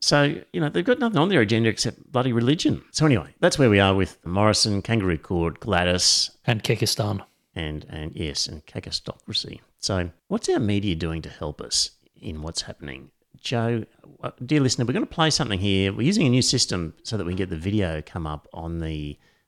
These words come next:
Speaker 1: on the live stream. So I'm a little bit worried that the volume is gonna be a bit low in this next bit. So if you are listening for the next two minutes on the live stream, you might have to turn it up a little bit. So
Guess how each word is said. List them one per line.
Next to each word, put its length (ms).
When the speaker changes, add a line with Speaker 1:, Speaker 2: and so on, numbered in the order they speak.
Speaker 1:
on 100
the 100
live 320
stream. 500
So 540
I'm 120
a 60
little 280
bit 160
worried 400
that 120
the 80
volume 500
is 100
gonna 140
be 80
a 40
bit 140
low 360
in 200
this 200
next 240
bit. 320
So 400
if 140
you 80
are 120
listening 300
for 80
the 80
next 260
two 120
minutes 300
on 60
the 80
live 240
stream, 280
you 60
might 180
have 160
to 100
turn 120
it 40
up 100
a 40
little 160
bit. 200
So 240